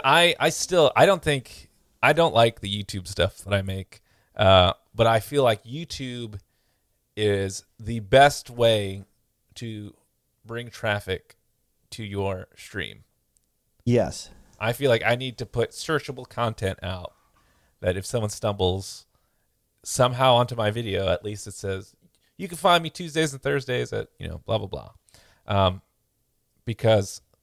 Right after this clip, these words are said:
Speaker 1: the, the reason why, one of the reasons why I started this podcast was, again, something else that is, like, auxiliary content to drive people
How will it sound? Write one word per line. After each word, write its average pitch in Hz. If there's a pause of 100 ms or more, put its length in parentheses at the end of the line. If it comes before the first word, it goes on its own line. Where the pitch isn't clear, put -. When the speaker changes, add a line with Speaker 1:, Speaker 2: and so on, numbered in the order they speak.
(380)
Speaker 1:
the, 139
the 135
reason 165
why, 139
one 117
of 156
the 151
reasons 143
why 139
I -
started 139
this 131
podcast 123
was, 98 (320)
again, 113
something 131
else 113 (360)
that 104
is, 90 (140)
like, 101 (220)
auxiliary 107
content 104 (380)
to 127
drive 117
people 98